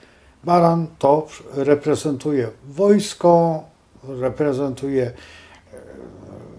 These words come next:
pola marsowe, reprezentuje działania, no, Rzym, cała kultura rzymska to barany, baran i baran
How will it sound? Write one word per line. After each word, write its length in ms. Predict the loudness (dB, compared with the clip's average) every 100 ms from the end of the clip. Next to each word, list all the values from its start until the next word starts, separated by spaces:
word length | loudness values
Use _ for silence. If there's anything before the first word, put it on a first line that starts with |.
| -20 -20 -20 -20 -20 _ _ 4
pola 280 | 4 4
marsowe, 1000 | 2 0 -2 2 4 4 4 4 4 2
reprezentuje 1200 | 0 -4 -6 -4 -4 -6 -6 -4 -4 -4 -6 -10 -12 -16 -16 -14 -12 -4
działania, 600 | 0 2 4 4 2 0
no, 280 | -2 -6 -10 -18 -18
Rzym, 480 | 0 4 4 2 -6 -14 _ _ _ _ _ _
cała 520 | 6 8 8 4 0 -16 _ _ _ _ 2
kultura 540 | 2 2 0 2 2
rzymska 540 | 2 -4 -6 -8 -10
to 320 | -6 -6 -6 -8
barany, 760 | -8 -4 -4 -4 -6 -8 -10 -16 _ _
baran 640 | -18 -4 2 4 4 2 -4 -14 -6
i 300 | -2 -2 -6 -18 -20 -20 -20 _ _ _ _ _ _ -14
baran 540 | 0 4 4 4 0